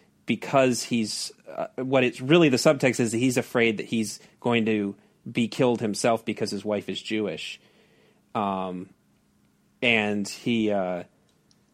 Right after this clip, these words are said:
uh, I mean, the idea of a cremator having a Jewish wife, uh,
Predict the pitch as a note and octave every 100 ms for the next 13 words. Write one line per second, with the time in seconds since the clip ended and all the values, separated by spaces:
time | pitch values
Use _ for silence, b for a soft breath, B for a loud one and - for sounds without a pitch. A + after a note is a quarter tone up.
0 | _ _ _ - G#2+ G#2+ C#2+ C#2 _ C3
1 | C3+ B2 A2 B2 A#2 B2+ A#2+ A2 - B2
2 | A2 G#2 A2 G2+ G2 F#2+ G2+ F#2+ - F#2
3 | F2 F2+ - _ B2 G#2 G2+ G2